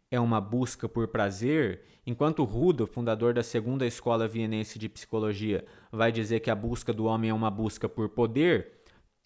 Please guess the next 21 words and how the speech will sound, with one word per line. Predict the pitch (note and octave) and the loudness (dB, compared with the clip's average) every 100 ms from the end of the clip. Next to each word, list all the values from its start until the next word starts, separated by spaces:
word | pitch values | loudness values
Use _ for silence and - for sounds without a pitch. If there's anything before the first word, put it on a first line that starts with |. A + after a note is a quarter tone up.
| _ | _
Viktor | A2+ C3 D#3 | -4 2 2
Frankl | D3+ C#3+ C#3 D3 E3 F#3 - _ | 2 2 0 0 -2 -2 -6 _
vai | A2+ C3 D3+ | 0 4 4
dizer | D3 D#3 A#2+ B2 C#3 - _ - | 2 0 2 2 0 -8 _ 0
que | D#3 | 4
a | |
busca | C#3+ A#2 D#3 A#3+ - F3+ | 4 4 2 2 0 -2
do | C3+ D3+ | 2 4
homem | A#2 D3+ D3 F#2 - - _ - | 6 4 4 0 -4 -18 _ 0
é | B2 | 0
uma | C#3+ D3+ | 4 2
busca | A#2+ A#2 A#2 - C3 C3+ C#3 - - - | 2 0 -2 -2 0 0 -2 -14 -12 0
por | C#3 C3+ | 0 2
sentido. | - E3 D#3+ - D#3 B2+ F#2 F2 _ _ _ _ _ _ - | 0 0 0 -2 -2 -2 -4 -10 _ _ _ _ _ _ -2
E, | B2+ B2+ A#2+ A#2 A2 G#2 | 0 2 2 2 0 -2
e | B2 A#2+ | 0 4
é | C#3 | 6
o | D#3 | 6
sentido | - - F3 D#3+ - - G3 C3 G2+ E2+ - _ | 2 -2 0 0 0 0 0 0 -2 -4 -8 _
da | - A#2+ A#2 | 0 2 2
vida | G2+ B2 D3+ D#3 E3 | 2 0 2 0 -2